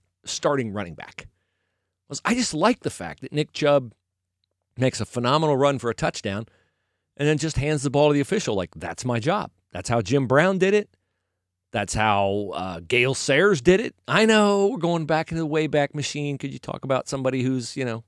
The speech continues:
relevant? <laughs> I'm just saying, the older I get, the more uneasiness I have with teams I like winning with guys who act in ways that I don't like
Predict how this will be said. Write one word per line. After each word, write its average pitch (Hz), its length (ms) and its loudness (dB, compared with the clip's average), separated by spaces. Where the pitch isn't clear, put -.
relevant? 120 420 0
<laughs> - 380 -20
I'm 151 220 4
just 233 240 -2
saying, 294 500 4
the 196 220 -4
older 320 460 10
I 214 160 8
get, 143 640 2
the 139 100 -2
more 220 540 4
uneasiness 180 1000 0
I 123 160 0
have 98 580 -6
with 120 300 -6
teams 208 480 -6
I 143 220 0
like 120 580 0
winning 107 420 -2
with 117 260 -8
guys 139 440 4
who 139 240 0
act 127 400 -2
in 117 240 -4
ways 123 400 -2
that 113 180 -4
I 120 140 -2
don't 120 360 0
like 76 360 -14